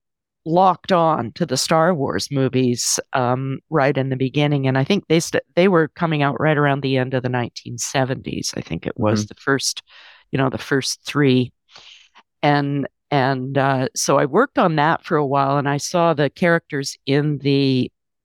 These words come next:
Speaker 1: Star Wars, uh, series as representing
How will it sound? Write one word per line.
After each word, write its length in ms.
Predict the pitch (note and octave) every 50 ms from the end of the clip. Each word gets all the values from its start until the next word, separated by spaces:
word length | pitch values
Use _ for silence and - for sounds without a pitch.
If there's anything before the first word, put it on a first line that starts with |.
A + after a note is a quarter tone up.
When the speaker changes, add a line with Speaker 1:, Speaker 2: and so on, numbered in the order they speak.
| _ _
Speaker 1:
Star 360 | - - - F#3 A#3 B3 B3 A#3
Wars, 640 | E3+ C#3+ C3+ B2 A#2+ B2+ B2+ B2+ C3 - - - - _ - - - - - - - _ _ _
uh, 160 | C#3+ A2+ G#2+ - - -
series 800 | - - - - E3+ D3 C#3 C3 C3+ C3 A#2 B2 B2+ - - - - _
as 400 | - B2+ B2 C3+ C3 A#2+ - - - _
representing 1000 | - D3+ D3 - - - - - B2 B2 B2+ B2 - - D#3 B2+ A2+ A#2+ B2 -